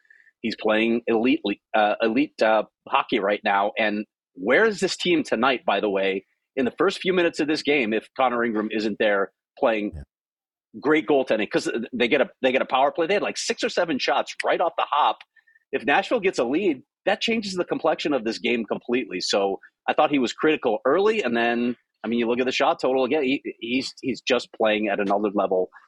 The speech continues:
Speaker 1: Ride him as much as you can right now.
Speaker 2: Yeah, he bookended this game. Like, the first ten minutes
Speaker 1: Yeah.
Speaker 2: and the last three minutes were all Connor Ingram. And, and it, it again goes to what we've said before about him recently.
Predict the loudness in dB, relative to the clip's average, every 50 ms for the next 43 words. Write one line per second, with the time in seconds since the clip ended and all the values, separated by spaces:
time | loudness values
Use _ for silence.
0 | _ 2 4 4 4 4 2 2 0 0 2 2 0 0 0 0 0 0 0 0
1 | -2 -2 -2 -2 -2 -2 -2 -4 -2 -4 -4 -2 -2 -4 -4 -4 -6 -4 -2 -2
2 | -4 -4 -4 -10 _ _ _ -4 -2 0 0 0 0 0 0 0 2 2 2 2
3 | 2 0 0 0 -2 0 0 -2 -2 -2 -4 -4 -4 -4 -4 -2 -4 -2 0 0
4 | 0 0 0 0 0 2 4 4 4 4 2 2 2 2 0 0 -2 -2 -2 0
5 | 0 2 2 2 0 0 -2 -2 -2 0 2 2 2 0 0 0 0 2 2 2
6 | 2 2 0 0 -2 -2 -8 -14 -20 -20 -10 -4 -4 -2 -2 0 -2 -2 -2 -2
7 | -2 -2 0 0 0 -2 -2 -2 -2 0 0 0 0 0 0 0 -2 -2 -2 -2
8 | -2 -2 -2 -4 -4 -4 -4 -2 -2 -2 -2 -2 -2 -2 0 0 0 -2 -4 -2
9 | 0 2 2 2 2 2 0 2 0 0 2 2 0 0 -2 -2 -2 -2 -2